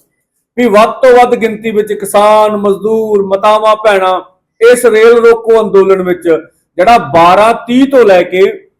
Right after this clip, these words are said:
ਦੋ ਵੱਜ ਕੇ ਤੀਹ ਮਿੰਟ ਤੱਕ, ਦੋ ਘੰਟੇ ਲਈ ਅਸੀਂ ਸਿੰਬੋਲਿਕ ਕੀਤਾ ਸੀਗਾ ਵੀ ਲੋਕਾਂ ਨੂੰ ਬਾਹਲੀ ਪਰੇਸ਼ਾਨੀ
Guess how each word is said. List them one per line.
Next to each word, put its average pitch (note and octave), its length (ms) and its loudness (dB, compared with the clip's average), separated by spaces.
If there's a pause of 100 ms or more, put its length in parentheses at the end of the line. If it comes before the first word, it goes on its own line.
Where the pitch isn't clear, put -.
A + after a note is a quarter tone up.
(180)
ਦੋ D#3 140 0
ਵੱਜ A#3 380 4
ਕੇ A#3 180 0
ਤੀਹ A3+ 220 -4
ਮਿੰਟ G#3 200 -6
ਤੱਕ, G#3 480 -6 (200)
ਦੋ F3+ 120 0 (200)
ਘੰਟੇ F3+ 260 -2
ਲਈ E3+ 100 0
ਅਸੀਂ G#3 140 -6
ਸਿੰਬੋਲਿਕ A3 540 -2
ਕੀਤਾ A3 300 -2
ਸੀਗਾ G3 240 -4
ਵੀ G3 120 -4
ਲੋਕਾਂ F#3 340 -2
ਨੂੰ F#3+ 100 -6
ਬਾਹਲੀ F3+ 220 0
ਪਰੇਸ਼ਾਨੀ E3+ 540 -8